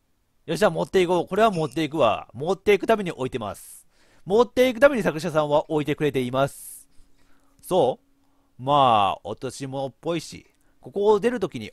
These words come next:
置いていくか。会った人に返せば泥棒じゃないよね。そうだね。プロテインだね。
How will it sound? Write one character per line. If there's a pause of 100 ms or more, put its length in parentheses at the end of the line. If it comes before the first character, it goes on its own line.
置
い
て
い
く
か。 (300)
会
っ
た
人
に
返
せ
ば (160)
泥
棒
じ
ゃ
な
い
よ
ね。 (920)
そ
う
だ
ね。 (580)
プ
ロ
テ
イ
ン
だ
ね。